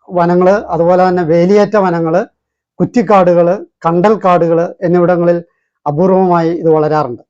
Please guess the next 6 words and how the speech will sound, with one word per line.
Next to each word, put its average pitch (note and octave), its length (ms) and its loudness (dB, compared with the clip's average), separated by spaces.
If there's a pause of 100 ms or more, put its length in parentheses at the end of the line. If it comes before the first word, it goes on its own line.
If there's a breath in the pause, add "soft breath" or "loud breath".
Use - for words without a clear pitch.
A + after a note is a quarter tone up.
(640)
ഇന്തോ G#3 180 4
മലേഷ്യൻ G#3 520 2
മേഖലകളിൽ F3+ 500 2 (460)
ഈ F#3 60 2
സസ്യത്തെ F#3 500 -2
കാണപ്പെടുന്നുണ്ട്. D#3+ 640 -2